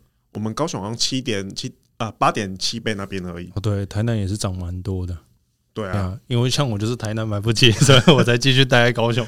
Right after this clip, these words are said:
Speaker 1: <laughs> 哎，因为台南它本来基期就比较低一点啊。
Speaker 2: 对。
Speaker 1: 啊，再加上它真的是因为科技园区进驻的关系，它的那边的房价真的非常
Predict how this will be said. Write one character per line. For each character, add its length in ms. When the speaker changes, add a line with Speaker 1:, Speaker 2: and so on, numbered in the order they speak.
Speaker 1:
<laughs> 220
哎， 140
因 80
为 120
台 140
南 140
它 80
本 160
来 120
基 140
期 180
就 80
比 100
较 160
低 260
一 40
点 320
啊。 80
Speaker 2:
对。 240
Speaker 1:
啊， 100
再 100
加 140
上 200
它 260
真 180
的 100
是 160
因 120
为 240
科 180
技 340
园 180
区 160
进 220
驻 160
的 80
关 220
系， 180
它 160
的 180
那 120
边 120
的 100
房 180
价 160
真 260
的 260
非 140
常 280